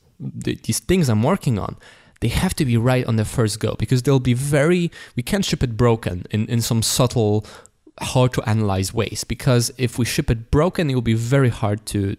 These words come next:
to, to change it in the future. We must ship it right. Uh, so, so I, I,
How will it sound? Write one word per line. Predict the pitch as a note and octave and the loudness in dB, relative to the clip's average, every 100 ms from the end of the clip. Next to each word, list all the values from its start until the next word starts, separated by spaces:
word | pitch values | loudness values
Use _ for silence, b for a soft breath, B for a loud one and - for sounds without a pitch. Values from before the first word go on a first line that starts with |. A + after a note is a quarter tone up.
| - | -6
to, | G#2 | -6
to | G#2+ G#2+ | -4 -6
change | - - G#2+ | -4 0 2
it | G2+ G2 | 0 -2
in | |
the | F#2 | -6
future. | - A2+ G2+ | -6 -6 -4
We | G#2+ | 0
must | D3+ G3 - | 0 0 -2
ship | - C3+ | -4 -4
it | B2 | -4
right. | - - - - B B B - | -6 -10 -14 -20 B B B -12
Uh, | - - - - - | -8 -8 -10 -12 -6
so, | - C#3+ C3+ C3 C3 B B B B B _ _ _ _ _ - | 2 4 6 4 2 B B B B B _ _ _ _ _ -8
so | - C#3 | 0 4
I, | B2+ B2 - | 4 4 2
I, | A#2 A2 | 2 2